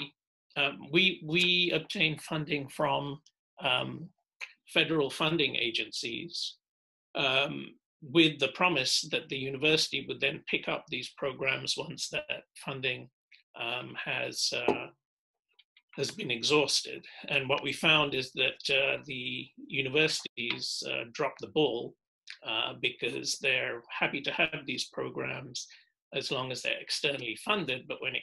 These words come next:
comes to internally funding them, that doesn't often, um, meet their highest priority. And so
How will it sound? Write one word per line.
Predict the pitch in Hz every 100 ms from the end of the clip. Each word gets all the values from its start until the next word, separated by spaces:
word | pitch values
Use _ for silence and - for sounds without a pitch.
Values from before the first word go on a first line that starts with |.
| -
comes | 151 131 -
to | -
internally | 135 160 185 156 127
funding | - 127 120 117
them, | 120 127 123 - - _ _ -
that | 127 - -
doesn't | 131 143 135 -
often, | 127 - 127
um, | 120 120 127 127 123 123 120 127
meet | 135 127 - - -
their | 117 123 120 120 -
highest | 123 117 - -
priority. | 127 127 123 - - - - -
And | 127
so | - 135 127 131